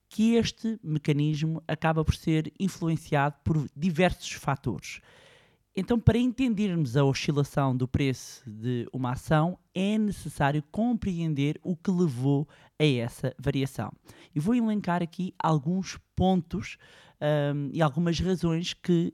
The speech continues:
têm impacto e que levam a, à oscilação do preço das ações. Primeiro ponto, os fundamentos, os fundamentais da empresa.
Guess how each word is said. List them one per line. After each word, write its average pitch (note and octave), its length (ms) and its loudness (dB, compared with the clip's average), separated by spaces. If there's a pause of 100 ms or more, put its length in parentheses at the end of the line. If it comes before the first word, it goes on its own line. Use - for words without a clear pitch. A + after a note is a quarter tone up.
(140)
têm C#3+ 480 2
impacto D#3 560 2
e - 60 -6
que - 120 -14
levam C#3+ 320 0 (140)
a, G#3 260 2 (360)
à E3 200 4
oscilação C#3+ 720 0 (280)
do D#3+ 100 6
preço C#3+ 300 2
das C#3+ 120 -2
ações. A2+ 480 -2 (720)
Primeiro B3+ 300 4
ponto, B2+ 480 0
os G3+ 120 0
fundamentos, E3 960 2
os D3 120 0
fundamentais D#3 1080 0
da C3+ 160 6
empresa. B2 680 4